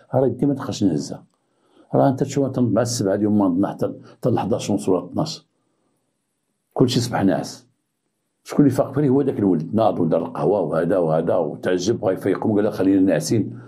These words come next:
صلاه على النبي". قال له: "خصك تشوف شي طبيب، ها، شوف شي طبيب، شوف شي طبيب، لأن انت لا مراتك ما تخرج من عندنا من هنا". داو ليه المحضر هو ومراته، وقالوا لي داكشي اللي، اللي، اللي سرق، دار الشكايه ديالو، وقال: "يمكن لك تمشي".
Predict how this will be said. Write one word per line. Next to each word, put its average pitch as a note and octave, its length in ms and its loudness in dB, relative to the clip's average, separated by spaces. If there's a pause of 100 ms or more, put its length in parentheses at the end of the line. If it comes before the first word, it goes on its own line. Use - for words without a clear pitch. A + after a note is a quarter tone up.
(100)
صلاه A2+ 240 0
على F#2+ 100 0
النبي". E2+ 320 2 (380)
قال A#2+ 100 2
له: A#2 60 0
"خصك - 140 -8
تشوف - 180 -6
شي C3+ 140 -2
طبيب، G#2 240 -2
ها، A#2 220 -2 (540)
شوف B2+ 120 2
شي A2+ 120 0
طبيب، - 320 -8 (720)
شوف A#2 180 0
شي B2 120 2
طبيب، C3+ 180 0
لأن C3+ 80 4
انت B2+ 160 -2
لا D3 120 2
مراتك G2+ 320 -2
ما G#2 60 2
تخرج G2+ 240 -2
من F#2+ 60 2
عندنا F#2 200 2
من E2 100 4
هنا". C#2 200 -6 (1120)
داو A#2+ 220 6
ليه E3+ 120 2
المحضر B2 380 0
هو A#2+ 160 2
ومراته، A2 360 -2
وقالوا F#2+ 200 2
لي F2 80 2
داكشي - 340 -2
اللي، D#2 300 0
اللي، F2 260 -2
اللي F2 200 -2
سرق، - 380 -6 (140)
دار F2 160 0
الشكايه - 520 -2
ديالو، F3+ 360 0 (540)
وقال: A#2+ 180 4
"يمكن B2+ 180 0
لك - 120 -4
تمشي". - 340 -6